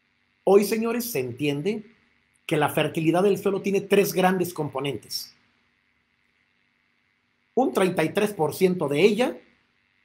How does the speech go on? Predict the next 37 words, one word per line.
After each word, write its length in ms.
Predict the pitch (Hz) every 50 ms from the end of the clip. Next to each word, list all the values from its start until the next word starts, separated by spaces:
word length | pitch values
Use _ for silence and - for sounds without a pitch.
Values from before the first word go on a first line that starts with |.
| _ _ _
lo 100 | 160 156
representa 540 | 156 156 151 160 147 156 185 185 185 175 165
la 100 | 156 143
física 420 | - - 311 277 - - - 151
del 140 | 147 139 131
suelo. 300 | - 170 170 202 254 349 - - _ _ _ _ _ _ _ _ _ _ _ _ _ _ _ _ _ _ _
Efectivamente, 720 | - 190 185 - - - 302 285 302 262 254 262 262 254 254
la 140 | 240 247 214
química 360 | - 240 247 254 247 - 185
sigue 260 | - - 226 185 208
siendo 340 | - - - 190 185 185 185
importante, 640 | 190 180 180 165 151 - - 135 139 147 - 240 247
no 140 | 220 185
es 100 | 196 180
que 80 | - 190
haya 180 | 180 190 170 -
pasado 300 | 160 - - 170 160 143
de 100 | 139 127
moda, 300 | 123 127 139 202 285 277 - _ _ _ _ _ _ _ _ _ _
sino 300 | _ - 170 170 175 170
que 100 | 175 175
ahora 220 | 170 185 214 220
se 140 | 214 208 185
ve 120 | 180 202
de 80 | 202 208
una 180 | 202 208 208 202
manera 300 | 190 185 185 190 190 190
integral 680 | 190 185 180 180 185 180 170 170 185 185 190 196 190
la 120 | 185 175
fertilidad. 580 | 175 165 147 - - 156 151 151 160 196 - - _ _ _ _ _ _ _ _ _ _ _ _ _ _ _ _ _ _ _ _ _
Y 260 | - 262 285 294 294 -
otro 280 | 226 214 - 208 -
treinta 300 | - 165 156 151 143 147
y 100 | 147 147
tres 220 | - 202 208 196 -
por 220 | - 151 143 139
ciento 580 | - - 233 277 285 - - 147 147 170 180